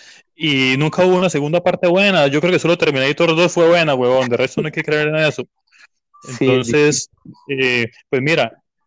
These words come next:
Speaker 1: yo estaba pensando en estos días sobre el amor y todas estas cosas. Estoy seguro que por culpa de yo estar ahí con la China y eso, la oportunidad de estar con una China fue por, por eso, por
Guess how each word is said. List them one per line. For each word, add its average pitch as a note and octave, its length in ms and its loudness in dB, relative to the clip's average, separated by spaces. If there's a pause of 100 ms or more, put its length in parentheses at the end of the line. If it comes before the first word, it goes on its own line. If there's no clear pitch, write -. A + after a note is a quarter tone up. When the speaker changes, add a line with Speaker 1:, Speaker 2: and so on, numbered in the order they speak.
(240)
Speaker 1:
yo C#3 80 -8
estaba E3+ 240 0
pensando D3 320 -2
en D#3+ 80 0
estos D#3 160 -4
días D#3 240 2
sobre B2 180 0
el A2+ 60 0
amor B2 240 2
y C#3 80 2
todas C#3+ 180 -2
estas C#3+ 180 -8
cosas. C3 300 -2 (280)
Estoy B2+ 240 -6
seguro D3 580 -2
que A#2 60 -10
por G#2 180 -8
culpa C#3+ 300 -6
de B2+ 80 -2
yo C3 60 -2
estar D3 200 -6
ahí D3 60 -4
con D3 160 -8
la B2+ 80 -6
China C#3 340 -4
y A#2 80 -2
eso, C#3+ 180 -2
la F#3+ 40 -4
oportunidad A2+ 320 -4
de B2+ 80 0
estar B2+ 180 -6
con C#3 140 -8
una C#3 100 -6
China - 1900 -18 (120)
fue B2 100 -10
por, C3+ 320 -8
por A#2 160 -6
eso, B2 300 -4 (240)
por - 120 -20